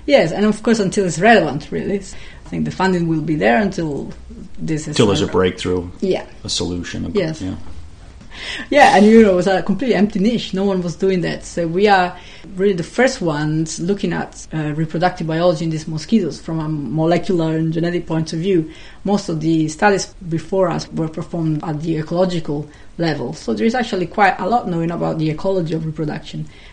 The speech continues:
Speaker 1: but not much known about genetic factors and the pathways that are important for fertility. That's something that is completely new. So whatever we find is, is novel, so it's exciting for us, but at the same time, we have to do everything, you know, it's, we have to start from scratch. So it,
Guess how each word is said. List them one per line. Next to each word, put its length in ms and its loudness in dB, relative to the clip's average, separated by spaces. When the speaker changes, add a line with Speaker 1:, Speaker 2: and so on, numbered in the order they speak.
Speaker 1:
but 160 -4
not 400 4
much 280 0
known 180 0
about 260 -2
genetic 340 2
factors 520 -2
and 480 -4
the 80 -6
pathways 600 0
that 120 -2
are 40 -2
important 460 -6
for 260 -8
fertility. 580 -4
That's 200 -6
something 300 -4
that 120 -2
is 220 -4
completely 560 0
new. 420 2
So 160 -2
whatever 420 2
we 640 0
find 720 2
is, 340 -2
is 180 -6
novel, 440 4
so 160 -2
it's 180 0
exciting 480 2
for 180 -2
us, 200 0
but 160 -4
at 80 -4
the 60 -6
same 200 -2
time, 340 -2
we 120 0
have 140 0
to 80 -6
do 240 -2
everything, 440 8
you 160 0
know, 60 0
it's, 260 -4
we 100 2
have 140 2
to 80 -6
start 200 -4
from 140 -2
scratch. 640 -4
So 180 -6
it, 160 -2